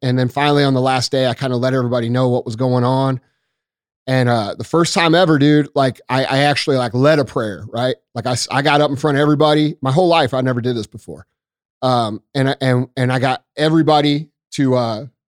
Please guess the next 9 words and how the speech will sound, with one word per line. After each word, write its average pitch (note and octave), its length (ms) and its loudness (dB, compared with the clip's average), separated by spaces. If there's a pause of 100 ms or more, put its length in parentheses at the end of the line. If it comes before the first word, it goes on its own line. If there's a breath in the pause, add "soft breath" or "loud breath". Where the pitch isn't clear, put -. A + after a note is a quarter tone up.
(320)
to C3 80 -4
participate, D#3 680 -2 (360)
hundred C#3+ 240 0
twenty C#3+ 240 0
people D#3+ 480 -2 (240)
in A#2+ 100 -2
our B2 160 -2
Arte C#3 320 0
group. D#3 300 -2